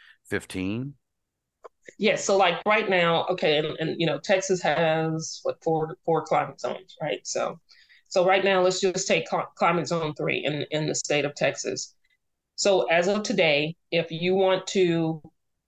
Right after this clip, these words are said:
Speaker 2: um, use House Bill thirty-two fifteen as your code compliance pathway, um, to meet code in the state of Texas, um, you have to have, um, a hers rating of a fifty-nine. And that is good,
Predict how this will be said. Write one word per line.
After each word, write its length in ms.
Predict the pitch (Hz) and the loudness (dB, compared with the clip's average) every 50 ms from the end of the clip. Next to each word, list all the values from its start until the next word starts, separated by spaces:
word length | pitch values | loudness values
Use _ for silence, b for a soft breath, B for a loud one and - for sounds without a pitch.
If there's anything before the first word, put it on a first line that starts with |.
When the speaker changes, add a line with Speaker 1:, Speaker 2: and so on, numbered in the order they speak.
| _ _ | _ _
Speaker 2:
um, 240 | - 175 165 165 170 | -2 0 2 2 2
use 320 | 165 170 165 165 156 160 | 2 2 2 2 0 0
House 260 | 165 147 143 151 151 - | 0 2 2 2 2 2
Bill 120 | 170 165 | 0 0
thirty-two 400 | 165 165 160 160 160 156 - 165 | 0 0 0 0 -2 -4 -4 -6
fifteen 480 | 156 - 165 160 156 160 156 156 151 147 | -4 -4 -4 -4 -4 -4 -4 -4 -2 -4
as 160 | 147 143 - | -4 -4 -6
your 80 | 151 151 | -8 -6
code 260 | - - 156 151 147 | -4 -4 -4 -4 -4
compliance 520 | - 156 156 - - 165 147 147 143 - | -6 -8 -8 -6 -6 -4 -4 -4 -4 -4
pathway, 640 | - 170 151 143 156 - - 143 143 143 - 143 - _ _ _ | -2 -2 -2 -2 -4 -6 -4 -4 -4 -4 -4 -8 -10 _ _ _
um, 200 | 143 147 143 139 143 | -4 -4 -4 -4 -6
to 100 | - 165 | -6 -4
meet 180 | 170 147 143 - | -4 -4 -4 -4
code 220 | - 151 139 147 | -4 -2 -2 -2
in 80 | 139 143 | -4 -6
the 60 | 135 | -4
state 260 | - - 135 139 143 | -4 -2 -2 -2 -2
of 80 | 151 - | -6 -6
Texas, 600 | - - - - - - - - - - - _ _ _ _ | -8 -8 -8 -8 -8 -10 -8 -8 -8 -10 -12 _ _ _ _
um, 220 | - 165 160 156 156 | 0 0 0 0 0
you 120 | 151 165 | 0 0
have 220 | 165 180 156 156 | 0 0 0 0
to 100 | - 156 | -2 -2
have, 360 | 170 180 151 151 151 147 143 151 - 147 | -2 0 0 2 0 0 -2 -4 -4 -2
um, 440 | 151 151 147 143 151 151 147 147 - - | 0 0 0 0 -2 -4 -4 -6 -6 -6
a 80 | 151 143 | -6 -4
hers 420 | 143 175 170 160 156 156 - - | -2 0 0 0 0 -2 -4 -4
rating 500 | 151 151 147 143 - 147 147 139 143 - - | -2 -2 -2 -2 -4 -4 -4 -4 -4 -4 -2
of 320 | 151 147 143 139 135 131 | -2 0 0 0 -2 -4
a 60 | 139 | -4
fifty-nine. 720 | 139 - 156 135 - 139 131 123 143 139 131 123 - - 160 _ _ _ _ _ _ _ | -4 -4 -4 -4 -4 -4 -4 -4 -4 -4 -4 -6 -8 -12 -20 _ _ _ _ _ _ _
And 500 | - 165 160 156 147 143 143 147 147 147 - - - - - 156 | -2 0 0 0 0 0 -2 -2 -4 -6 -8 -12 -10 -8 -6 -2
that 360 | 156 170 165 156 151 151 - - | 0 2 2 2 2 0 0 0
is 280 | 165 156 151 147 139 | 0 0 0 -2 -4
good, 420 | - - 160 151 147 143 143 143 | -4 -2 0 0 2 0 0 -2